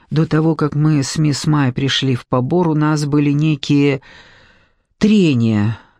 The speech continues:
с ключниками, в частности, с Арамаем Тетеревятником.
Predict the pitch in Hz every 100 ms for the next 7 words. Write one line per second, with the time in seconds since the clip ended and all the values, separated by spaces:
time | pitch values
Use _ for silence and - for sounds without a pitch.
0 | _ _ - - 196 135 - 110 107 110
1 | 110 104 104 - - - 156 139 - 156
2 | - - 151 - - - - _ 139 147
3 | 143 147 143 147 147 151 147 - - _
4 | - 139 - 143 147 208 190 127 117 101
5 | 104